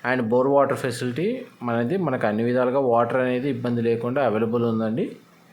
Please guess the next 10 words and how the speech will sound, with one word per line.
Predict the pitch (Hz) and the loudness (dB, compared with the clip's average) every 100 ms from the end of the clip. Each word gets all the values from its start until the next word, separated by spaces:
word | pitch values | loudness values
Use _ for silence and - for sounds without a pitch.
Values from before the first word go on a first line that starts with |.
| - - - _ - - - _ _ _ _ _ _ _ _ - - _ _ - 98 | -20 -20 -20 _ -20 -20 -20 _ _ _ _ _ _ _ _ -20 -20 _ _ -10 -4
And | 104 104 107 | -2 -2 -2
మీకు | 107 101 - | -4 -4 -2
చూడండి, | 117 113 127 254 - - - _ 117 | 0 0 -2 -4 -8 -20 -20 _ -6
బెడ్‌రూమ్ | 110 113 113 113 | -4 -2 0 2
కవర్ | 107 104 110 | 2 0 -2
చేస్తున్నాను. | 104 - 110 127 240 - - _ _ _ _ _ _ _ _ _ - _ _ _ _ _ | -4 -4 -4 -2 -4 -10 -20 _ _ _ _ _ _ _ _ _ -20 _ _ _ _ _
ఏసీ | 120 113 - 120 | -4 -2 -2 -2
యూనిట్ | 113 110 | -2 -2
అనేది | 110 110 110 | -2 -2 0
ప్రొవైడ్ | 104 107 | 0 0